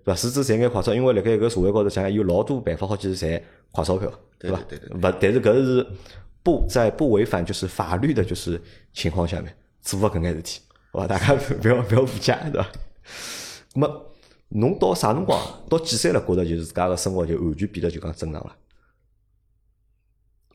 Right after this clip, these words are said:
Speaker 2: 完全变了正常。侬搿正常个定义是啥呢？
Speaker 1: 正常定义嘛，就是比如讲帮老早只圈子完全就脱离开了嘛。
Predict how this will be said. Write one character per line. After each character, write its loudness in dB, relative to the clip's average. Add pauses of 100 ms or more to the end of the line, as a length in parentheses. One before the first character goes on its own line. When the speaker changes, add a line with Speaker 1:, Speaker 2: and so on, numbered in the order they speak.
Speaker 2:
完 -6
全 -10
变 -8
了 -4
正 -12
常。 -6
侬 -4
搿 -6 (140)
正 -4
常 -2
个 -2
定 -6
义 -6
是 -8
啥 -16
呢？ -18
Speaker 1:
正 2
常 2
定 2
义 0
嘛， 2
就 2
是 0
比 -10
如 -2
讲 -2
帮 2
老 2
早 -2
只 -6
圈 -8
子 -4
完 -4
全 -4
就 -6
脱 -6
离 -8
开 -8
了 -8
嘛。 -8